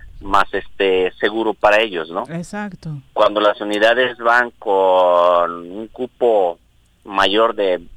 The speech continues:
Speaker 1: veinticinco, veintiocho gentes, como que el asaltante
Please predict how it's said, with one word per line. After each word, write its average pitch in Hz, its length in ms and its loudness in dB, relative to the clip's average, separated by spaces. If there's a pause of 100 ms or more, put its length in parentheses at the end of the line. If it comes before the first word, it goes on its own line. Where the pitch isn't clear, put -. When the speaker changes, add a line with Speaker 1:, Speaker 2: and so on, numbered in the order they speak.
(200)
Speaker 1:
veinticinco, 95 1000 -8
veintiocho 90 520 -4
gentes, 110 340 -4 (100)
como 95 160 -8
que 98 120 -2
el 92 100 0
asaltante 104 680 0